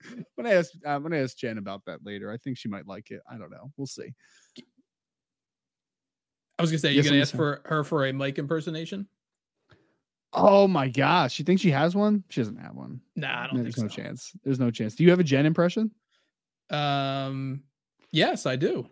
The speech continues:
Speaker 1: Let me hear it <laughs> right now on this podcast.
Speaker 2: No, not, not gonna.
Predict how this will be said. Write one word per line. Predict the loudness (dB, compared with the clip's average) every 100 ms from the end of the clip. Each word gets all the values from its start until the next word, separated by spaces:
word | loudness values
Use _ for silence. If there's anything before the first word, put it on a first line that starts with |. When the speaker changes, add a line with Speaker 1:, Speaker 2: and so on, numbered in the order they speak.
| _ _ _ _ _ -2
Speaker 1:
Let | 0
me |
hear | 2 4 4 4 0 -2
it | -4 2 4 4 0 -20 _ _
<laughs> | _ _ 2
right | 6 8 8
now | 8 8 8 8 6
on | 4 4 2 -2 _
this | -2 -2 -4 -10
podcast. | -8 -8 -12 -10 -2 -2 _ -20 _ _ _ _ -6
Speaker 2:
No, | -6 -6 _ _ _
not, | -6 -6
not | -4 -4 -2
gonna. | -2 -4